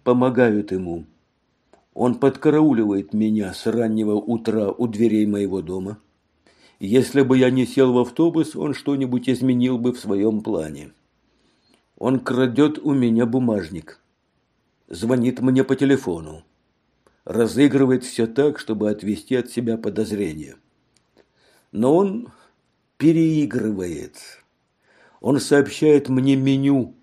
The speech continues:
пресловутого ужина у старого виноградаря. Ему не хватает равновесия, здравого смысла. Он может выдумать замысловатую историю и сделать её правдоподобной,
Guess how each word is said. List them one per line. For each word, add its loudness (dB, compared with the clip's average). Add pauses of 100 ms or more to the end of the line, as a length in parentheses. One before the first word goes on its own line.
пресловутого 0
ужина -2
у -10
старого 0
виноградаря. -4 (720)
Ему 0
не 0
хватает 0
равновесия, -2 (540)
здравого -2
смысла. -8 (1300)
Он 0
может 4
выдумать 4
замысловатую 2
историю -2
и -4
сделать -2
её -2
правдоподобной, -4